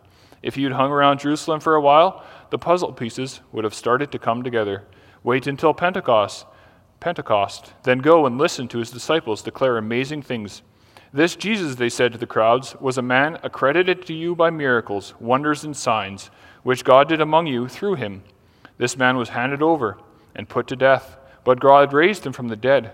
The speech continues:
freeing him from the agony of death. Therefore, God has made him both,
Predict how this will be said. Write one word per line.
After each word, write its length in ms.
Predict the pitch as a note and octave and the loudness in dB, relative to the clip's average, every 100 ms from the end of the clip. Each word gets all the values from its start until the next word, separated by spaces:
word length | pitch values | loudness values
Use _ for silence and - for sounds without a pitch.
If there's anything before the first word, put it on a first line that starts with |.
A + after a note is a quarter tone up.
| - | -14
freeing 340 | - E3+ F#3+ | -4 -2 0
him 160 | C#3 A#2 | -2 -4
from 160 | A#2 | -6
the 140 | A#2 - | -6 0
agony 400 | B2+ C3 D3 D3+ | 0 0 -6 -8
of 140 | C3+ | -6
death. 360 | A#2+ A2 - - _ _ - _ | -2 -2 -4 -18 _ _ -20 _
Therefore, 600 | B2 D#3 - A2+ D3 - - - _ | 0 0 0 0 0 -4 -20 -20 _
God 320 | A2+ G#2+ B2+ | 2 4 4
has 220 | D3 E3+ - | 2 -6 -6
made 200 | B2 B2+ | -6 -6
him 240 | D#3 D3+ | -10 -10
both, 280 | - A2 - | -4 -2 -4